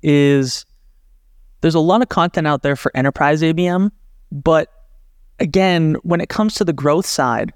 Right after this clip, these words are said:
there are so many people who want to get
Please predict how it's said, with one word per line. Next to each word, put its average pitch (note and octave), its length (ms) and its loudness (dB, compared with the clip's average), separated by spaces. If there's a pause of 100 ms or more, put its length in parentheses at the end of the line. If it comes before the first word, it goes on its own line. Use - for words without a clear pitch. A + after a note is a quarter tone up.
(140)
there E3 120 2
are D#3+ 100 0
so F3+ 560 0
many F3 280 2
people D#3 440 2
who D3+ 240 -2
want C#3+ 220 0
to - 80 -2
get C3+ 360 -2